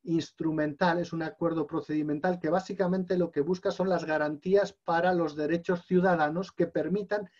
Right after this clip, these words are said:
que la población en conjunto con el Estado puedan construir estas sociedades. Buena información te genera buena participación y todo ello con acceso a la justicia te genera que la ciudadanía pueda construir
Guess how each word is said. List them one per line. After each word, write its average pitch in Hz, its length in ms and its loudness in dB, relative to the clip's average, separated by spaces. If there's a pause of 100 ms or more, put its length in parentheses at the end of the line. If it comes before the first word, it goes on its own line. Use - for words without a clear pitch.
(200)
que 196 140 8
la 214 160 6
población 180 640 4 (240)
en 175 260 2
conjunto 196 680 2
con 170 160 2
el 175 120 2
Estado 175 480 0 (280)
puedan 185 340 8
construir 165 400 2
estas 151 240 -6
sociedades. - 560 -4 (380)
Buena 196 400 6
información 196 840 2 (460)
te 156 160 2
genera 170 680 0
buena 170 420 4
participación 135 880 -6 (380)
y 180 320 4 (160)
todo 196 340 6
ello 196 380 8
con 147 160 -2
acceso 175 420 0
a 170 40 4
la 165 100 2
justicia 185 720 -2 (200)
te 151 140 -2
genera 160 440 -2
que 165 160 0
la 170 200 0
ciudadanía 151 800 0
pueda 160 320 -2
construir 147 640 0